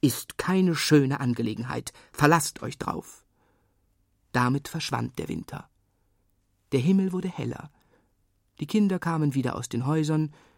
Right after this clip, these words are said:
sie nahmen die Hagelkörner in die Hände wie Murmeln und staunten.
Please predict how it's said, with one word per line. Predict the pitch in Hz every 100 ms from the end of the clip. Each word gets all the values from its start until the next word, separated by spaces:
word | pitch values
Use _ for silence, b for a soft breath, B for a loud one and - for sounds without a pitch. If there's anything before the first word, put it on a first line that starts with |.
| b
sie | - 120
nahmen | 127 131 123 120
die | 120
Hagelkörner | 123 139 143 131 - 139 135 131
in | 135
die | 123
Hände | 127 139 135 127
wie | 127
Murmeln | 135 135 135 135 139 143 b b -
und | 156
staunten. | - - - - - -